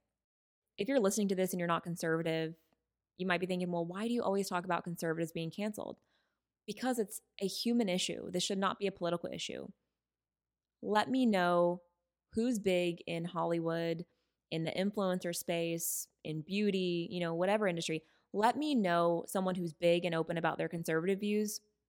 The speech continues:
where liberal, or I should say far left, it's not even liberal, it's far left influencers, have accepted them and befriended them. I promise you, none of these people who spoke out against me have any friends who are conservative.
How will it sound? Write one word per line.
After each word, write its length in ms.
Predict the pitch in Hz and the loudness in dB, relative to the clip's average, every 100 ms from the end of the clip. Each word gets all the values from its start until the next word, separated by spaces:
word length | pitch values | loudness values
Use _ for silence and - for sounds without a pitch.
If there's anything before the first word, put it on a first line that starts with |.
| _ _ - | _ _ 0
where 180 | 196 | 2
liberal, 480 | 175 214 180 170 170 | 6 4 4 4 4
or 140 | 170 175 | 4 4
I 40 | |
should 180 | 175 185 | 2 -2
say 140 | 175 | -2
far 280 | 165 185 160 | 0 2 2
left, 300 | 160 151 - | 2 0 -2
it's 140 | 165 - | -10 -2
not 180 | 170 | -2
even 240 | 175 165 160 | -2 -4 -4
liberal, 240 | 160 156 | -4 -4
it's 180 | 160 - | -6 -6
far 260 | - 175 170 | 2 2 4
left 320 | 165 165 - | 2 -2 -2
influencers, 960 | 170 175 170 160 - - 175 202 226 - _ _ _ _ _ | -6 -4 -4 -8 -8 -6 -2 -2 -2 -8 _ _ _ _ _
have 160 | 196 196 | 2 2
accepted 480 | - - 190 180 | -4 -2 0 0
them 200 | 175 156 | -4 -4
and 80 | 160 | -4
befriended 400 | 156 - 151 151 | -6 -4 -8 -8
them. 140 | - - - _ _ _ _ - | -12 -16 -20 _ _ _ _ -4
I 80 | 190 | -4
promise 580 | - - 180 180 214 - | -2 -4 0 0 -2 -2
you, 240 | 240 247 - | -2 -4 -4
none 240 | 180 190 | 0 2
of 100 | 226 | 2
these 180 | 226 220 | 2 0
people 560 | - 185 175 175 175 - | -2 -4 0 -2 -2 -4
who 100 | 170 | -6
spoke 340 | - 170 160 | -4 -2 -2
out 220 | 165 160 - | 0 -2 -2
against 340 | 160 156 - | -6 -8 -4
me 320 | 156 160 233 - _ _ _ | -4 -2 -4 -6 _ _ _
have 120 | 170 - | -4 -2
any 200 | 175 180 | 0 0
friends 340 | 175 170 165 | 0 0 -2
who 100 | 170 | -2
are 80 | 165 | -2
conservative. 680 | 165 160 156 156 156 - | -4 -6 -2 -2 -2 -6